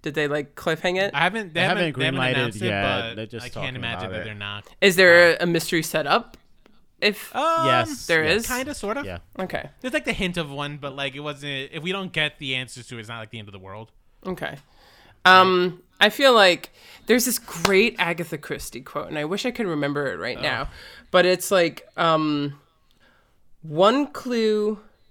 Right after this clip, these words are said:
Speaker 1: Oh, what's that? I'm gonna look it up right now. Hold on.
Speaker 3: Take
Speaker 1: 'Cause
Speaker 3: your
Speaker 1: it's
Speaker 3: time.
Speaker 1: so good.
Speaker 2: While she does this, I'm going to
Speaker 3: We should talk about the fact that they introduced the psychic aspect of Wednesday,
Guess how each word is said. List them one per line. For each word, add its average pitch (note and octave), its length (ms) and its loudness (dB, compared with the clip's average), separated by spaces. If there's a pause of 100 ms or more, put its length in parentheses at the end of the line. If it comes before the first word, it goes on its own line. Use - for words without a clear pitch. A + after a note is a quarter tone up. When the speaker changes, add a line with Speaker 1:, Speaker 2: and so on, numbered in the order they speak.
(320)
Speaker 1:
Oh, G#3+ 340 2
what's B3+ 240 0
that? F#3 200 -2
I'm F3 140 -2
gonna G3 140 0
look E3 160 -4
it E3 60 -4
up - 140 -6
right C#3 160 -6
now. C#3 160 -6
Hold D3 180 -6
on. - 200 -16 (260)
Speaker 3:
Take - 180 -16
Speaker 1:
'Cause F#3 140 -6
Speaker 3:
your G3 80 -4
Speaker 1:
it's F#2+ 200 -10 (100)
Speaker 3:
time. D#3 100 -2
Speaker 1:
so - 80 0
good. D2+ 320 -10 (760)
Speaker 2:
While C3 160 -10
she F#3 160 -12
does D#3 260 -8
this, B2 360 -10
I'm C3+ 200 -12
going B2+ 260 -10
to A#2 760 -12
Speaker 3:
We A#2+ 60 -20
should G3+ 200 -20
talk D#3 200 -20
about C#3 400 -16
the B2 120 -20
fact A2 300 -16
that G#2+ 180 -18
they G2+ 320 -18
introduced F2+ 460 -20
the - 60 -20
psychic E2 440 -20
aspect D2+ 440 -20
of D2+ 140 -20
Wednesday, D#2+ 400 -20